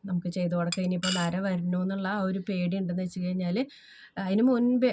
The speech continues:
നര വരുന്നേക്കാളും മുൻപേ നമുക്ക് കുറച്ച് കാര്യങ്ങളൊക്കെ നമുക്ക് ഹെയറിന് ചെയ്ത് കൊടുക്കാം കേട്ടോ. അപ്പോൾ തന്നെ നമുക്ക് അതിനൊന്ന് തടഞ്ഞു നിർത്താനായിട്ട് പറ്റും. വന്നു കഴിഞ്ഞിട്ട് ചെയ്യുന്നേക്കാളും നല്ലത് നമ്മൾ വരുന്നേക്കാളും മുൻപ്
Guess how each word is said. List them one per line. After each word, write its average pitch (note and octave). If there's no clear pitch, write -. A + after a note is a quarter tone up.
നര A3+
വരുന്നേക്കാളും G3+
മുൻപേ F#3+
നമുക്ക് F#3+
കുറച്ച് F#3
കാര്യങ്ങളൊക്കെ F3+
നമുക്ക് F#3
ഹെയറിന് F#3
ചെയ്ത് G#3
കൊടുക്കാം D#3
കേട്ടോ. E3
അപ്പോൾ G3+
തന്നെ G3+
നമുക്ക് F#3+
അതിനൊന്ന് F#3+
തടഞ്ഞു G3
നിർത്താനായിട്ട് F3+
പറ്റും. F3+
വന്നു G#3+
കഴിഞ്ഞിട്ട് A#3
ചെയ്യുന്നേക്കാളും F#3+
നല്ലത് F3+
നമ്മൾ F#3
വരുന്നേക്കാളും F3+
മുൻപ് G3